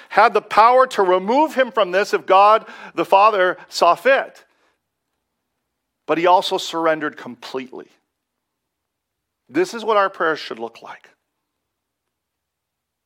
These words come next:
A boldness to know that God can do anything, but a humility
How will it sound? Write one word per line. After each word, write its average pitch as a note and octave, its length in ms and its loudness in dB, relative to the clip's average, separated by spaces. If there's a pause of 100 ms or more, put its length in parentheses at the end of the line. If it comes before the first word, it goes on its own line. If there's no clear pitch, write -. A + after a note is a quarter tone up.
(440)
A D#3+ 100 0
boldness A#3 600 2
to G3+ 80 -6
know G#3+ 240 2
that G#3+ 160 0
God A#3 420 4
can G3+ 200 -6
do E3+ 180 0
anything, C4 640 0 (1080)
but F3 120 2
a F#3 40 2
humility B3+ 960 0